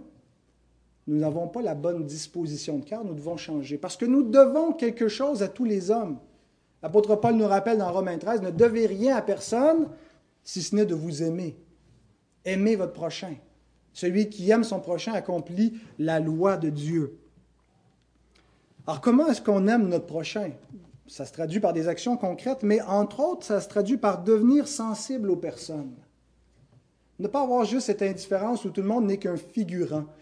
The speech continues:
qu'un passant dont je me balance complètement, il peut bien y arriver n'importe quoi. Je suis pas préoccupé par sa vie. Quand des gens croisent notre route, sachons que derrière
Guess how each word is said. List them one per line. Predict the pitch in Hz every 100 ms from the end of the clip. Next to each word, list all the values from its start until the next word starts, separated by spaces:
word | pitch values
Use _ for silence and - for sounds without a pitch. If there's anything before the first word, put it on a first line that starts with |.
| _ -
qu'un | 185 190
passant | 190 220 214 - 196 196
dont | 175 180
je |
me | 165
balance | 160 202 214 220
complètement, | - 240 233 185 - 190
il |
peut | 190
bien | 165 214
y |
arriver | 190 175 196
n'importe | 226 226 - 170
quoi. | 160 214 214 - - _ _ _ _ _ _ _ _
Je | -
suis | -
pas | 214 233
préoccupé | 208 180 - - 202
par | 160
sa | - 147
vie. | 139 131 _ _ _ _ _ _ _ _ _ _ _ -
Quand | - 277 277 -
des | 175 214
gens | 196 254 277
croisent | 269 220 240 277 196
notre | 185 -
route, | 170 131 190 190 - - _
sachons | - 285 262 - 320 294
que | 233
derrière | 208 208 208 240 247 214 -